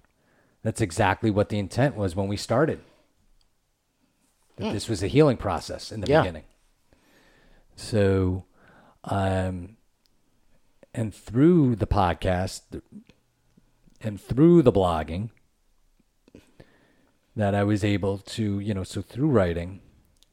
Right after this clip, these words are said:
Speaker 1: was able to kinda heal, and still healing, will always heal, but also, you know, um, growing along the way and really finding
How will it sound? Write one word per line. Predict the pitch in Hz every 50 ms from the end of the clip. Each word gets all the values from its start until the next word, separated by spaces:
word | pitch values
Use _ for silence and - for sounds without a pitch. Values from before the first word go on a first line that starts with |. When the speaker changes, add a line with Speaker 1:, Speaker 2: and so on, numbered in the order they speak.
| - - _ _ _ _ _
Speaker 1:
was | - 107 90 104
able | 110 107 95 104 98
to | - -
kinda | 98 - 104 104 101 98 95
heal, | 80 - 117 113 110 107 107 107 107 110 110 - - _ _ _ _ _ _ _ _ _ _ _ _ _ _ _ _ _ _ _ _ _ _ _ _ _ _ - _ _ _ _ _ _ _ _ -
and | - 101 98
still | - - 147 147 135
healing, | 95 92 98 95 92 95 92 92
will | 98 95 98
always | 101 101 107 107 98 85 -
heal, | - 92 85 78 80 82 - _ _ _ _ _ _ _ _ _ _ _ _ _ _ _ _ _ _ _ _ -
but | - 131 98 90 - _ -
also, | 120 107 107 - - 113 107 104 101 - - -
you | - 117 110 98
know, | 92 90 90 90 90 - - _ _ _ _ _ _ - - -
um, | 98 95 92 90 90 87 87 87 - -
growing | - 107 107 117 143 143 110 92 90
along | 85 - 104 98 90 90 87 87
the | 85 87
way | 85 85 85 85 87 92 92 92 _ -
and | - 95 98
really | 104 110 110 107 101
finding | - - 110 101 101 101 98 92 98 95 92 92 90 90